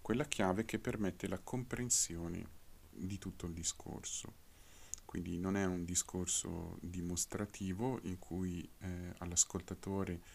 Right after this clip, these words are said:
o al lettore vengono dati tutti gli elementi per capire quello che viene detto, ma al contrario è un discorso in cui non vengono dati alcuni elementi o bisogna trovare alcuni elementi per poterlo comprendere.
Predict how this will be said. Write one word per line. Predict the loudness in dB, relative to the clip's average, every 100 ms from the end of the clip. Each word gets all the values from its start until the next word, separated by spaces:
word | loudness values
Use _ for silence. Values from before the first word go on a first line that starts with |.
| -16 -16 -2
o |
al | 0
lettore | 0 2 2 2
vengono | 0 0 0
dati | 0 0 -2
tutti | -4 -4 0
gli |
elementi | 2 4 2 0
per | -2 -2
capire | -2 -4 0 0 0 -2 -4
quello | -4 -2 -2 -4
che | -6
viene | -2 2 2
detto, | 2 -2 -6 -4 -2 -4 -12 -14 -14 -16 -16 -8
ma | -2
al | 0
contrario | 2 2 4 4 6
è |
un | 4
discorso | 4 2 2 2 2
in |
cui | 0 0 2
non | 4 4 2
vengono | 0 0 0 0 0
dati | 2 0 0 0 -2 -2 -12 -16 -12
alcuni | -8 -8 0 2 4
elementi | 4 4 2 0 -4 0 0 -2 -14 -18 -12
o | 2 4 4
bisogna | 0 2 4 6 4 4 2 -2 -6
trovare | -2 0 4 4 4 0 -4 -10 -10
alcuni | -10 -2 4 4
elementi | 4 4 2 0 -2
per | -2
poterlo | -2 -4 -2 -4 -6
comprendere. | -6 -8 -6 -6 -4 -4 -4 -6 -8